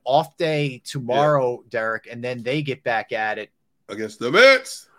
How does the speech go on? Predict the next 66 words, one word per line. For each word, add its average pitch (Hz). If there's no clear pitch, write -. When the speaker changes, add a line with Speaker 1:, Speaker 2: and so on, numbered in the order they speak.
Speaker 1:
Friday, 196
and 156
you 147
get, 160
yeah, 156
you 135
get 147
a -
doubleheader 165
on 131
Saturday 120
and 113
then 110
a, 104
uh, 104
and 113
then 110
a 110
game 113
on 104
Sunday. 110
So 117
it's -
a 113
four-game 175
set, 139
and 110
it's 117
gonna 147
be 131
interesting 156
to 127
see 127
the, 117
the, 120
how 127
big 113
the -
crowds 117
are, 101
'cause 107
the 123
Phillies 185
have 165
done -
okay 143
attendance-wise. 156
Speaker 2:
Right. 113
Speaker 1:
But 131
th-, 127
will 135
this 147
really 143
up -
the 127
ante? 127
Will 110
people 123
really 123
show 123
that 113
they 110
bought 110
into 104
the 98
Phillies, 101